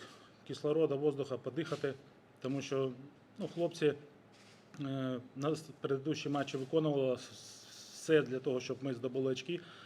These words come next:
але трошки не вистачало. Сьогодні я вважаю, що, е, вони виконали ще більше, е, ніж в предыдущому матчі, і це привело к-, якраз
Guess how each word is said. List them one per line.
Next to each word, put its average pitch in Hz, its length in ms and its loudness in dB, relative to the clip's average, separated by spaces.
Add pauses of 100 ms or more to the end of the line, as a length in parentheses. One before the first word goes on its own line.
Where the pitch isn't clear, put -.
(160)
але 127 180 2
трошки 131 360 -2
не 127 80 0
вистачало. 120 560 -2
Сьогодні 143 400 -2
я 139 100 2
вважаю, 127 340 0
що, 123 240 -4 (1160)
е, 131 480 2
вони 156 320 4
виконали 143 580 4 (520)
ще - 240 2
більше, 123 480 -2 (840)
е, 117 200 -8
ніж 120 220 -2 (180)
в - 40 -6
предыдущому 120 440 -4
матчі, 135 460 -2
і 113 40 -2
це 143 200 -6
привело 127 420 -4
к-, 135 40 -14 (180)
якраз 123 420 -2